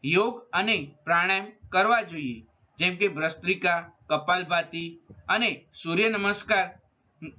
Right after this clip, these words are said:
કરવા જોઈએ. ઘરમાં ત્રાટક,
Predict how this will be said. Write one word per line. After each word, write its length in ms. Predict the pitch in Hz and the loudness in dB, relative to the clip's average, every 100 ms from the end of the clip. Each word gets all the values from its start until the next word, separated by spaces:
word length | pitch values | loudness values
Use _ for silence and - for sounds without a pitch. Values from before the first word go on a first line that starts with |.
| - | -8
કરવા 340 | - 220 247 220 | 2 2 4 2
જોઈએ. 440 | 156 143 120 120 - _ - - _ _ - - _ _ - - - _ _ | 0 -4 -4 -8 -16 _ -20 -20 _ _ -20 -20 _ _ -20 -20 -20 _ _
ઘરમાં 400 | 170 170 196 214 - - | 0 2 2 2 -2 -6
ત્રાટક, 520 | 160 156 160 190 190 | 2 2 2 2 2